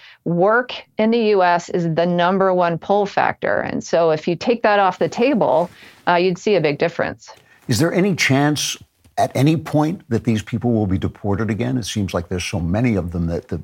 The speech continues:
Speaker 2: the, it would be such a massive operation. Is that just a hopeless idea?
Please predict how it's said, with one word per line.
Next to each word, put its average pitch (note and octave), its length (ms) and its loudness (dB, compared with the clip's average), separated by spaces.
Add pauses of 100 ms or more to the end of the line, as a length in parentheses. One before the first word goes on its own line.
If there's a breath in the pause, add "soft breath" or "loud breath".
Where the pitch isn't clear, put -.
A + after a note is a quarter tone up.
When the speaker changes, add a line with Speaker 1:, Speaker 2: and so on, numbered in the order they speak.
(160)
Speaker 2:
the, F2 160 -4
it - 360 -14
would F#2+ 100 -4
be A2 80 -2
such - 220 -2
a A2 40 0
massive G2+ 640 0
operation. F#2+ 760 0 (320 soft breath)
Is F#2+ 100 -4
that G#2+ 160 0
just - 220 -6
a G#2 100 0
hopeless A2 500 -2
idea? G2+ 420 0